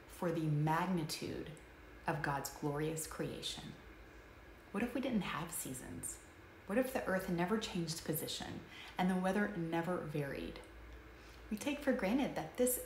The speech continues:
is a gift from God. So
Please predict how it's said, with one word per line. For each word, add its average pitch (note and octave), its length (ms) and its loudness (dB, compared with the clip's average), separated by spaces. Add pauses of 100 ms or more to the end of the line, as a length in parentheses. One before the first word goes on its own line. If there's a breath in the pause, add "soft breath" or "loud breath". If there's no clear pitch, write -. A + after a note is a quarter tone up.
is A#3 340 -2
a E3+ 220 -6
gift F#3 420 -4 (300)
from D3+ 240 -2
God. - 420 -4 (1040 loud breath)
So F3 300 8